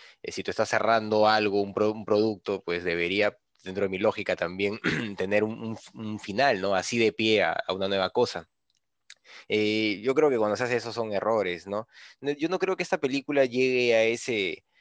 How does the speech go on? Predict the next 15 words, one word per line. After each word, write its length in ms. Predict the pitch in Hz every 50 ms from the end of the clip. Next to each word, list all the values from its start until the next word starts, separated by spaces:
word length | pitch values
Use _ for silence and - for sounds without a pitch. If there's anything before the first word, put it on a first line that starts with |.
| _ _ -
a 40 | 104
ese 180 | 107 - 123 107
grado, 480 | 107 113 113 107 98 90 90 85 85
¿no? 300 | 87 92 98 101 107 113
Porque, 520 | - 113 104 95 95 95 95 95 95 90 - _ _ _ _ - - - - - _ _ -
claro, 300 | - 139 127 113 110 110 107
este, 460 | 104 98 - - - 107 101 98 95
de 120 | 107 123
hecho, 300 | 131 127 - 151 139 127
de 120 | 113 113 123
hecho, 280 | 123 - 135 123 113 - -
us-, 240 | 76 73 107 104 110
usa 380 | 110 120 135 139 - - 131 113
mucho 440 | 117 123 131 131 123 - - 117 113
de, 320 | 104 95 92 92 82 -